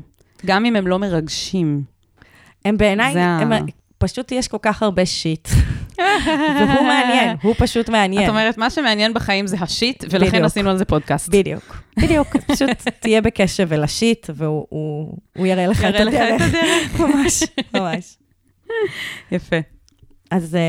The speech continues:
Speaker 2: נשמח לשמוע ממך.
Speaker 1: כן, ספר לנו, איך, אה, איך התחברת לשעמום, או מצאת משהו של-, שלא, אה, ישעמם אותך. או
Speaker 2: נכון.
Speaker 1: שניהם.
Speaker 2: נכון.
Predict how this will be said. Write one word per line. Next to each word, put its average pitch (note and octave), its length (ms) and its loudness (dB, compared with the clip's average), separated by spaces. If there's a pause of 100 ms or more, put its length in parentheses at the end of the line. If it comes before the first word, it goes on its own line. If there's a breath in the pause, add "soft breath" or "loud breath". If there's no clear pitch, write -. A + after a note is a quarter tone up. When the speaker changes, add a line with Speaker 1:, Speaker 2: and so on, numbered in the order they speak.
(320)
Speaker 2:
נשמח G#3 360 -4
לשמוע C4+ 240 -6
ממך. A#3+ 260 -4 (380)
Speaker 1:
כן, F#3 260 2 (360)
ספר F#3+ 320 -6
לנו, F#3 260 -2 (220)
איך, E3+ 220 -6
אה, F#3 40 -6 (480)
איך - 160 -10
התחברת F#3+ 380 -4
לשעמום, G3+ 560 0
או A#3 260 4 (920 soft breath)
מצאת F#3 380 -2
משהו F#3 340 0
של-, E3+ 260 0
שלא, F3 520 2
אה, D#3 600 -2
ישעמם E3 360 0
אותך. F3 220 -4
או D3 40 -4 (680 loud breath)
Speaker 2:
נכון. C4+ 40 -2
Speaker 1:
שניהם. G#3 380 2 (640 loud breath)
Speaker 2:
נכון. E3 280 -6